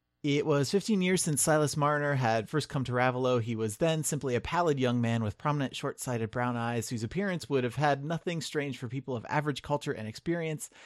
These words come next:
But for the villagers near whom he had come to settle, it had mysterious peculiarities, which corresponded with the exceptional nature of his occupation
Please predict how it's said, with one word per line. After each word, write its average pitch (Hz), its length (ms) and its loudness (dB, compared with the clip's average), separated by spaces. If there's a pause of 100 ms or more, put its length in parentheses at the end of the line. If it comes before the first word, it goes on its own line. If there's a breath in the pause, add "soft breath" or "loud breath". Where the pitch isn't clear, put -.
(260 loud breath)
But 131 140 -8
for 143 80 -4
the 131 80 0
villagers 190 540 8
near 160 220 0
whom 151 200 2
he 135 120 2
had 120 120 2
come 131 200 0
to 120 60 -2
settle, 156 340 2
it 127 120 2
had 113 220 2
mysterious 156 540 2
peculiarities, 127 1000 2 (280 loud breath)
which - 180 -10
corresponded 165 580 6
with 131 140 2
the 120 120 -2
exceptional 135 520 2
nature 135 320 2
of 113 140 0
his 110 100 -2
occupation 117 680 -2